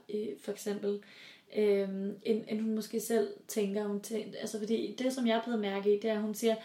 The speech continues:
"Jeg har den her bagage, men det fylder ikke noget, men jeg vil også gerne finde en, en fyr i fremtiden." Altså, når hun, øh, siger, "Alting går godt," så er det her ligesom den eneste store brik, der så at sige mangler, hvis man, hvis man kan sige det på den måde.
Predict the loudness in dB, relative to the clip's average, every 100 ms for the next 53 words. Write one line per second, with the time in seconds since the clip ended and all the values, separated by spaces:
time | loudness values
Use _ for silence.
0 | -12 -18 -8 -4 2 2 4 2 0 4
1 | 4 4 0 -4 -8 -20 -12 -4 -4 0
2 | 4 4 4 4 2 0 -8 -20 -20 -14
3 | -2 2 4 6 6 8 8 6 4 4
4 | 4 2 0 0 0 -2 -6 2 2 4
5 | 2 -2 -4 0 0 -2 -4 -4 -4 -6
6 | 0 2 2 -2 -8 -8 -4 -4 -2 -2
7 | -2 -2 -8 -14 0 4 6 6 6 4
8 | 2 0 0 2 0 0 -2 0 0 0
9 | 4 4 4 2 2 4 4 4 4 2
10 | 2 0 0 0 -2 -4 2 2 2 0
11 | 2 2 2 -10 -16 -20 -20 -2 0 4
12 | 6 6 6 2 2 2 -2 2 4 2
13 | 0 -6 -2 -4 -2 -4 -4 -2 -2 0
14 | 0 2 4 6 4 2